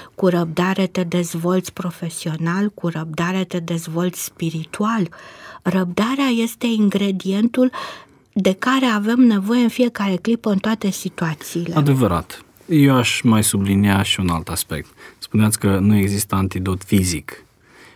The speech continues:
Speaker 2: Eu aș fi puțin mai îndrăznesc și aș zice că există. Cei care simt că influența e mult prea puternică pentru a face față,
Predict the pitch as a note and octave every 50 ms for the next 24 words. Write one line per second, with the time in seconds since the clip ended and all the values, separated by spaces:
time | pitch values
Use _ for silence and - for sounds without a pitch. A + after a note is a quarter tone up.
0 | _ - - C3 C3 C3+ C#3+ C#3+ C#3+ C#3 C3+ C3 B2+ - - - - _ _ -
1 | - - C3+ A#2 A#2+ A2+ A2 - A#2+ G#2 G2+ F#2+ F#2+ F#2+ F#2+ F#2+ G2 G2 G2 G2+
2 | G2+ G2 G2 - A2+ G#2+ G2 G2+ A2 A2 - G#2+ G2+ - - G#2+ G#2 G2+ G2 G2
3 | G2 G2 F#2+ F#2+ F#2+ F#2+ F#2+ G2 G2+ G2+ F#2+ - - - - F#2+ F#2+ A2 D3 F3
4 | - - _ _ _ - - - _ _ _ _ _ _ - - B2+ B2 A2+ -
5 | A#2+ A2+ G#2+ G#2 G#2 G2+ G2 F#2+ F#2+ G2 A2 - - B2+ A#2+ A2+ G#2+ G#2+ - -
6 | G2+ F2+ E2+ F2 E2+ E2+ D#2 - _ _ - G#2 G2+ G2+ F#2+ - - G2+ G#2 G#2
7 | G#2+ G2+ G2+ - - F2+ E2+ E2 - - - _ - G2+ G2 G2 F#2+ F#2 F#2 G2
8 | G2+ G#2 G#2+ G#2 G#2 G#2 - G#2 G2 F#2 F#2 F#2 F2 F2+ F#2+ - - _ - G#2+
9 | F#2+ - A#2+ A#2 G2+ G2 F#2+ F#2 - F#2+ F#2+ - F#2+ F#2+ F2 E2+ - - G#2 G2
10 | - G2 F#2+ - F#2 F2 E2+ - - A#2 B2 C3+ C#3